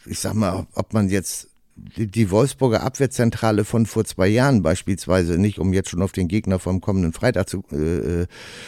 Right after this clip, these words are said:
äh, blicken oder so, aber ob man sich danach an die Spielernamen erinnern kann, die vor zwei Jahren da in der Deckung überwiegend gestanden haben, oder drei Jahre, das wage ich, wage ich jetzt mit, ich wüsste es jetzt im Moment nicht so direkt irgendwo.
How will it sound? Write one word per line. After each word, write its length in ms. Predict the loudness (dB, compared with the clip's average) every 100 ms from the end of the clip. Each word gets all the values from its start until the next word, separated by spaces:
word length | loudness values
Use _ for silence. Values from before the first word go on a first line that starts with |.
| -12 -4
äh, 140 | -2
blicken 380 | 0 0 2 4
oder 200 | 4 4
so, 140 | 4
aber 200 | 4 2
ob 80 | 2
man 140 | 2
sich 140 | 2 0
danach 280 | 2 4 4
an 140 | 2
die 100 | 0
Spielernamen 560 | 0 2 4 6 6 4
erinnern 300 | 4 2 2
kann, 160 | 2
die 100 | 0
vor 180 | 0 -2
zwei 220 | 0 2
Jahren 320 | 4 4 4
da 280 | 6 4 2
in 200 | 0 0
der 120 | 0
Deckung 540 | 0 -2 2 2 2 -4
überwiegend 500 | -2 0 2 0 -2
gestanden 460 | -6 -2 -2 0 0
haben, 240 | 0 -4 -6 -8
oder 180 | -6
drei 220 | -2 2 4
Jahre, 260 | 4 2
das 200 | -2 -4
wage 220 | -2 -2
ich, 200 | -4 -8 _
wage 200 | -2 -2
ich 80 | -2
jetzt 200 | -4 -2
mit, 180 | -2 -4
ich 180 | -8 -6
wüsste 240 | -4 -4
es 100 | -4
jetzt 200 | -6 -2
im 60 | 0
Moment 240 | 0 0
nicht 160 | 0 0
so 100 | -2
direkt 360 | -2 -4 -4
irgendwo. 440 | -2 -2 -2 -4